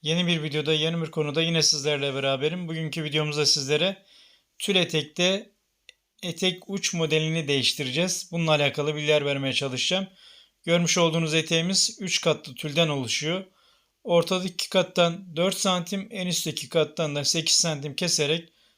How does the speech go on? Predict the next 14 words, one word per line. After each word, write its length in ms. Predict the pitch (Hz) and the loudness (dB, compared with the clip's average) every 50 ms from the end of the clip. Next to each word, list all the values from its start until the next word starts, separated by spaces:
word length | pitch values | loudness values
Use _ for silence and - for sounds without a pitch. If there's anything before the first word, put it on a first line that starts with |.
| _ _ _ _ - | _ _ _ _ -6
farklı 420 | - - 170 165 160 - 185 185 | 0 2 4 4 4 2 -2 -6
bir 60 | 180 | -4
görüntü 380 | 165 165 170 165 165 165 - 165 | 0 0 0 0 0 0 0 2
vermeye 320 | 160 147 143 139 139 127 | 2 2 2 2 0 0
çalışacağız. 680 | - - 139 131 120 120 - - 175 175 170 - - - | 0 0 0 0 -2 -2 -2 -2 0 -2 -2 -4 -6 -6
Bununla 220 | 175 175 170 165 160 | -6 -2 0 2 4
alakalı 560 | 151 143 139 131 131 131 143 135 143 160 147 | 4 4 4 2 0 0 0 -2 -2 -2 -2
bilgiler 360 | 156 156 156 160 156 151 139 | -4 -2 2 4 4 4 4
vereceğim. 400 | 135 131 123 120 160 190 202 - - - _ _ _ _ _ _ _ - | 2 0 0 -2 -4 -4 -6 -8 -14 -20 _ _ _ _ _ _ _ -8
Biz 140 | 196 185 - | -2 0 2
şimdi 500 | - 214 196 165 151 151 165 175 190 302 453 494 - _ _ _ _ | 2 2 2 0 0 0 -2 -2 -2 -6 -12 -16 -18 _ _ _ _
ölçümüzü, 640 | 185 170 170 170 170 - 170 170 165 156 160 170 160 | -2 0 0 0 0 -2 -4 -4 -4 -2 -2 -2 -4
işaretimizi 800 | - 175 170 - - 170 160 156 156 156 - 170 156 143 160 | -4 -4 -2 0 2 4 4 4 4 2 -2 -6 -4 -2 0
alarak 500 | 170 180 180 156 139 135 160 170 - - | 2 2 4 4 4 2 2 0 -4 -10